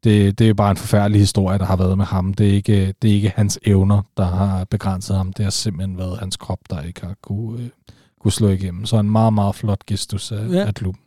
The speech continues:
Speaker 2: Så må vi jo, øh, også holde lidt øje med ham. Han kan
Speaker 1: Ja.
Speaker 2: blive den, øh, den fjerde lidt hemmelige,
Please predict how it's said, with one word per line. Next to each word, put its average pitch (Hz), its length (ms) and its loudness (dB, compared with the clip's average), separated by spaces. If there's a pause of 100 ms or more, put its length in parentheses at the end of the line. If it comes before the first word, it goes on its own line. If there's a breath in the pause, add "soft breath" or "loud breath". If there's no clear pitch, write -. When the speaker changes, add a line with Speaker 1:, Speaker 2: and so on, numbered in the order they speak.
(100)
Speaker 2:
Så - 140 2
må 262 100 4
vi 220 220 2
jo, 165 300 4
øh, 143 60 0
også 175 180 -2
holde 202 140 2
lidt 202 120 2
øje 151 120 2
med 143 80 -2
ham. 98 140 -4 (260 loud breath)
Han 175 120 0
kan 196 100 2
Speaker 1:
Ja. 226 120 6
Speaker 2:
blive 190 120 4
den, 160 220 2
øh, 147 160 4
den 147 120 0
fjerde 180 240 4
lidt 160 140 0
hemmelige, 147 420 2